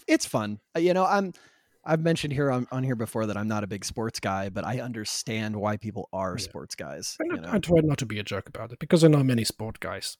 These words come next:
Speaker 2: are jerks about it, and I'm,
Speaker 1: Sure.
Speaker 2: I think I'm, I'm, don't talk about it too much. Today we thought about doing something different, didn't we?
Speaker 1: We did. So, <clears throat> we had an idea, and, um,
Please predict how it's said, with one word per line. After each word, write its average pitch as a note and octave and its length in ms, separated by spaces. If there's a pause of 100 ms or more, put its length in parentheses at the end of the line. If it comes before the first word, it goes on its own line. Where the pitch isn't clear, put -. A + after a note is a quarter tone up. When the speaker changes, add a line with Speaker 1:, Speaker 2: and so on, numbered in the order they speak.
Speaker 2:
are A2+ 140
jerks - 280
about - 260
it, - 100 (100)
and A#2+ 140
I'm, G2+ 140 (100)
Speaker 1:
Sure. G#2 240
Speaker 2:
I C3+ 40
think - 220 (200)
I'm, B2+ 160 (160)
I'm, - 120 (1000)
don't G#2 160
talk - 200
about - 200
it - 100
too A#2 140
much. - 220 (380)
Today A#3+ 280
we C#4+ 100
thought F3 380
about D3+ 340 (160)
doing F3+ 280
something D#3 420
different, B2+ 420
didn't C3 240
we? F#2+ 220 (680)
Speaker 1:
We D4 100
did. - 520
So, A#3 560 (120)
<clears throat> B3 120
we A3 1120
had F4+ 120
an F4 80
idea, D3+ 440 (180)
and, C#3+ 500
um, C3 520